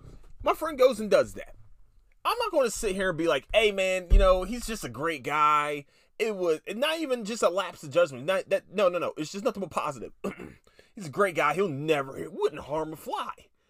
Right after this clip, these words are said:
He, w-, he's just such a great guy. He, you know, he donates to this charity and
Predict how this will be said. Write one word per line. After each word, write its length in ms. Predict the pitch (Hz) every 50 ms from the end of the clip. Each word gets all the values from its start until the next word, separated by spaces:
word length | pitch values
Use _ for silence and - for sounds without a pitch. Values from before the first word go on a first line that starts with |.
| _ _ _
He, 80 | 359 466
w-, 200 | 480 403 - 262
he's 220 | 370 294 202 -
just 220 | - 294 294 -
such 200 | - 269 254 -
a 40 | 240
great 340 | 196 170 196 240 233 190 175
guy. 240 | 196 233 214 - - - - - _ _ _ _ _
He, 280 | - 233 226 202 175 175 170
you 120 | 226 254
know, 180 | 208 185 190 185
he 180 | 190 208 196
donates 720 | 160 135 123 185 185 196 220 214 196 208 214 - - - -
to 120 | - 196
this 300 | 175 190 202 196 - - _
charity 640 | - 214 202 202 196 190 196 196 196 196 202 185 170
and 140 | 156 156